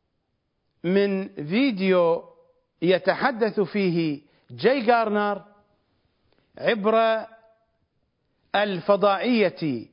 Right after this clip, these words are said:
الأمريكية سي سبان تو. رجاء اعرضوا لنا الصورة، وأتمنى عليكم أن تلتفتوا إلى الترجمة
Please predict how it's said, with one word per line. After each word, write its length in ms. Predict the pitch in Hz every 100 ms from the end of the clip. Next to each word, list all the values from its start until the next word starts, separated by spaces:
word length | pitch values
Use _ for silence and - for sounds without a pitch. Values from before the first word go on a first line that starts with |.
| _ _ -
الأمريكية 1120 | 170 170 254 240 202 - 202 196 196 202 - _ _ _ _ _ _ _ _ _ _ _ _ _ _ _ _ _ _ _ _ _ _ _ _ _ _ - -
سي 160 | 220
سبان 400 | 190 214 214 226
تو. 220 | 190 107 - _ _ -
رجاء 560 | 196 226 269 220 214
اعرضوا 380 | 240 233 190 196
لنا 440 | 196 196 196 208 175
الصورة، 600 | - 262 285 285 311 - - _ _ _
وأتمنى 560 | 170 185 240 277 302 233
عليكم 840 | 175 185 190 - 190 202 - - _ _ _ _ 165
أن 180 | 180 180
تلتفتوا 840 | 180 - 247 233 214 226 220 226 - _ _ _ _ _ _ _ _
إلى 540 | 190 202 202 202 208 - - _ _ -
الترجمة 920 | 170 - 247 226 160 180 175 170 170